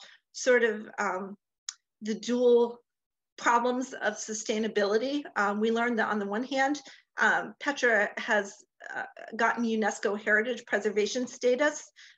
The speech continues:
which has, uh, preserved, uh, the ruins, um, and provided, you know, um,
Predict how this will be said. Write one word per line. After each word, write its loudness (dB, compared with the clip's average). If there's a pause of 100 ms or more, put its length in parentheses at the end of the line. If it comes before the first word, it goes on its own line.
(120)
which 0
has, 2
uh, -2 (100)
preserved, 2 (440)
uh, 2
the 0
ruins, -2 (100)
um, -4
and -6
provided, 0 (300)
you -2
know, 0
um, -8